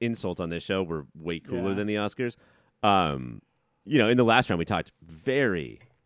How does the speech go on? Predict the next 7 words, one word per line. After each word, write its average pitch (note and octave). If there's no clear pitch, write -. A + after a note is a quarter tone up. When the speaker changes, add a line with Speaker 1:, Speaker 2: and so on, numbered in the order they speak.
Speaker 1:
heavily G#2+
and E2
kindly G2
about D2
Chicago, C#2
but C#2
I, F#2